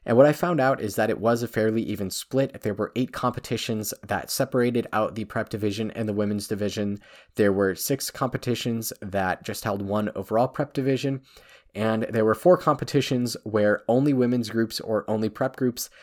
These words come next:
attended, so it didn't really matter. In terms of the highest number of quote-unquote prep groups, that would be Milton, who had five. And in terms of the highest number of women's groups, there were five different competitions who had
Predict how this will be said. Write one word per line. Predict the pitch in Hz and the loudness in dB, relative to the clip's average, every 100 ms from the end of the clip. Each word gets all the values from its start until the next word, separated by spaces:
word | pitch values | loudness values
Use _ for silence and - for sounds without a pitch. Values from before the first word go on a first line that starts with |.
| - | -12
attended, | - 110 123 117 117 113 | -6 -2 0 2 0 -2
so | - - 107 | -4 2 2
it | - 98 | 2 -2
didn't | 107 101 | -2 -4
really | - 101 98 | -4 -2 -2
matter. | 90 78 73 - _ _ - _ - | -2 -6 -10 -16 _ _ -20 _ -4
In | 113 | -2
terms | 104 127 127 120 - | 0 0 2 0 -2
of | 110 107 104 104 | 2 4 4 0
the | 110 104 | -4 -4
highest | - 113 113 117 | 0 0 0 -2
number | 110 110 | -2 -2
of | - 98 92 | 0 -2 -4
quote-unquote | - 117 107 - - | -4 -2 -2 -4 -6
prep | - 160 | -2 -2
groups, | - 160 160 - | 0 -2 -2 -10
that | 104 95 | -4 -2
would | 107 101 | -2 -2
be | 98 | -2
Milton, | 95 123 - 147 | 0 0 0 -4
who | 139 113 | -2 -8
had | 98 95 90 | -6 -8 -6
five. | - 135 147 147 - - - _ | 0 2 2 -2 -8 -20 -20 _
And | - 107 110 | -2 0 0
in | 107 107 | -2 -6
terms | - 120 113 | 0 0 0
of | 107 | -4
the | 92 | -4
highest | 98 107 - | -2 -2 -4
number | 107 101 | -4 -4
of | 101 - | -6 -6
women's | 110 151 170 135 | -2 0 0 -2
groups, | 117 110 - - _ _ - | -2 -4 -4 -16 _ _ -10
there | 107 104 107 110 - | 0 4 4 2 -2
were | 101 104 104 104 117 _ | -4 2 4 2 -2 _
five | - 110 113 113 | -4 0 0 0
different | 127 - 110 | -4 -6 -4
competitions | 117 110 110 117 104 107 101 - | -2 -2 -4 -6 -4 -6 -6 -10
who | - 104 | -8 -8
had | - 98 98 | -2 -2 -2